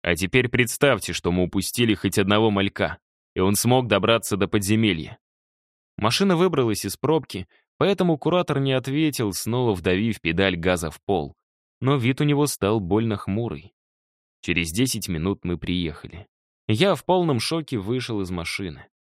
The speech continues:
Асфальт был раскурочен, и прямо перед нами возвышалась земляная стена метров пять в высоту. «Какого регата здесь происходит?» — прокричал Иван Фёдорович, привлекая внимание дежуривших магов.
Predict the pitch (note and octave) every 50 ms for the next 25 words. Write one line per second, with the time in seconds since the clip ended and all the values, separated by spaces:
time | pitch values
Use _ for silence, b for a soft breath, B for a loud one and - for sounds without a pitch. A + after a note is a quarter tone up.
0 | _ _ _ _ _ _ - F#2 F#2 - - G3 G#3 G#3 F3+ C#3+ D3+ F3 E3+ E3
1 | D#3 C#3+ - - C#3+ C#3+ D3+ D#3 D3+ A#2+ - - - - - _ _ _ _ _
2 | - F2+ E2 - G#2 A2+ B2+ B2+ A2 F#2 - G2 E2+ E2 D#2 E2 F#2 G#2+ B2+ C3+
3 | C3 A2 F#2+ - b b b b b _ - E2 F#2 E2 F#2+ G2 F#2 - F3 F3
4 | E3 D3 A2+ F2+ F2+ G#2+ G#2+ G#2+ A2 B2 D3+ E3+ D#3+ C3+ A#2 - - - G#2 G2
5 | G#2 A#2+ B2+ A2+ F#2+ F#2+ G#2+ A#2+ A#2+ - G#2+ F#2+ - - - F#2+ F#2+ G#2 A2 G#2
6 | - F#2 E2+ D#2+ F2 F2+ - - D#2+ D#2 - - G2 F2 D2+ - _ _ _ _
7 | _ _ _ _ _ _ _ _ _ _ _ _ _ _ _ _ _ _ - D#2+
8 | - _ - C3+ C3+ C3+ C3+ C3+ B2 A#2 B2+ D3+ C#3+ - A#2+ A2+ F2+ F#2 B2+ A#2+
9 | - - - B2+ C3 B2+ - - - C3+ C#3 A2+ D#2+ C#2+ - - - _ _ _
10 | _ _ _ _ - A#2+ B2+ - D3 D3+ - - G3 F3 D#3+ D3+ D#3 B2+ G#2 -
11 | - E3 E3 D3 C3 B2 A2 - - - - A2 G#2 F#2+ F#2 - - C#3 C#3+ C3
12 | G#2+ F#2 G2 F2+ F#2 A2 B2 B2+ A#2+ G#2+ G2 F2 D#2+ E2+ D#2+ G#2 A2 G#2+ G2 -
13 | - G2 - - G2 G2+ G2+ F2+ D2+ B1+ B1 - -